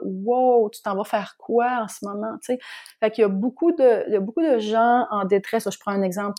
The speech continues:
touriste comme ça, j'aurais pu prendre un million d'autres exemples, mais il y a beaucoup de gens qui ont de la difficulté à projeter le film devant eux, puis je pense que C'est ça qui est le plus essoufflant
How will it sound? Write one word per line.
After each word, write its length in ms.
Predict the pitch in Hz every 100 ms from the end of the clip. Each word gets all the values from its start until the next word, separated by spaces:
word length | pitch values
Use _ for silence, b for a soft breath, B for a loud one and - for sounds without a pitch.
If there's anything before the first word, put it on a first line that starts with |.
| -
touriste 320 | 196 196 214
comme 140 | 196
ça, 120 | 190 247
j'aurais 200 | 208 190
pu 80 |
prendre 200 | - 214
un 60 | 214
million 320 | 208 202 226
d'autres 420 | 220 208 - 196
exemples, 460 | 185 190 214 233 233 B B B B -
mais 80 |
il 40 | 208
y 40 |
a 40 | 196
beaucoup 300 | 190 247 349
de 220 | 285 214
gens 340 | 208 226 254 269 269
qui 220 | - 220
ont 80 | 202
de 80 | 196
la 80 |
difficulté 560 | 185 - - 208 277 294
à 80 | 226
projeter 800 | - 190 196 - 240 247 254 - _ _
le 140 | 208 202
film 480 | - 254 262 233 202
devant 420 | 202 196 196 180
eux, 200 | 226 254 254
puis 120 | 196
je 80 | 185
pense 360 | 254 269 277
que 220 | - 214 214 B B -
C'est 120 | -
ça 260 | - - 302
qui 140 | 294
est 20 | 226
le 120 | 190
plus 600 | - 220 226 233 214 196
essoufflant 800 | 240 - - 240 - 247 240